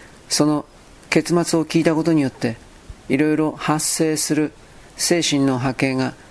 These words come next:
ノイズとなって全体に働きかけることによって、予定されていた結末の形の波形そのものが変化してしまう。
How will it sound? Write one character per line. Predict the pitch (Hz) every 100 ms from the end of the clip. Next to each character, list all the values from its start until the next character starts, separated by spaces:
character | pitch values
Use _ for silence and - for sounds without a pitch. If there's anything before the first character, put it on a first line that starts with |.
| - 135
ノ | 160
イ | 175
ズ | 127
と | 143
な | 139
っ | 135
て | - 123
全 | 117 151 147
体 | 147
に | 147
働 | 131 139 143 147
き | -
か | 143
け | 143
る | 147
こ | 131
と | 127
に | 131
よ | 123
っ |
て、 | - 117 - - - - -
予 | - 135
定 | - 139 135
さ | - 160
れ | 147
て | - 139
い | 139
た | 135
結 | 127 143 131 143 143
末 | -
の | 143
形 | 135 147 147 147 -
の | 147
波 | 139 139
形 | - 143 143
そ | - 147
の | 151
も | 151
の | 170 151
が | 156 - - - -
変 | 165 170
化 | 151 151 160 - -
し | -
て | 147
し | -
ま | 131
う。 | 120